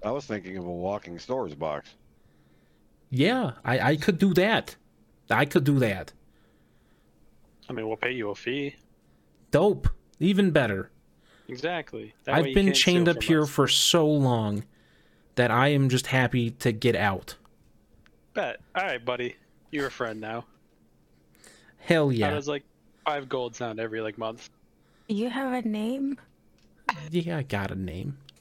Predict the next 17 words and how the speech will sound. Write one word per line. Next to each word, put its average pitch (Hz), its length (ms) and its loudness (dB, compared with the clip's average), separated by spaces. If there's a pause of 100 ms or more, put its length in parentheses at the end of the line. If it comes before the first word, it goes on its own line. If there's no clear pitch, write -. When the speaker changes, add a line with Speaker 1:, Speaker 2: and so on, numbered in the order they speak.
(220)
Speaker 1:
Boxy. 107 400 -6 (1200)
Speaker 2:
I 147 280 -2
kinda 156 200 0
like 123 220 0
that, - 220 -12
Speaker 3:
I, 214 60 -2
I, - 40 -6
Speaker 2:
actually. - 500 -6
Speaker 3:
I 151 60 -6
like 214 240 -6
Boxy. - 460 -2 (240)
Speaker 2:
<laughs> - 40 -10
Speaker 3:
Yeah. 214 220 -6 (460)
Speaker 4:
Boxy? 254 720 -2 (340)
Go, 285 180 -2 (480)
uh, 214 280 -4 (640)
okay. 180 480 -4